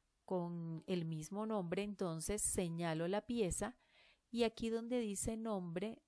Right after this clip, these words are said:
base superior femenina, puedo, eh,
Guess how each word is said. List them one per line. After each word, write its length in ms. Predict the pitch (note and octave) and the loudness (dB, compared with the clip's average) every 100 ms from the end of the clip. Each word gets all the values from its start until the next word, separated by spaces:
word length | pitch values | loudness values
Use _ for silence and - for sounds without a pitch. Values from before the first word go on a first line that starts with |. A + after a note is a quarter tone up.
| - | -12
base 460 | F3+ F3 F3 - G3 | -4 -2 0 -2 -2
superior 600 | A3+ G#3 G#3 F#3+ F3 D#3+ | -2 0 0 2 0 0
femenina, 920 | - G#3 G#3 G#3+ G#3+ F#3 E3+ F#3 C#4 _ _ _ _ _ _ _ | -2 -2 -2 -2 -2 -2 -2 -4 -6 _ _ _ _ _ _ _
puedo, 420 | - G3+ F3 F3+ - - | 4 6 6 4 0 -2
eh, 400 | G#3+ G#3 G3 - | 2 4 4 0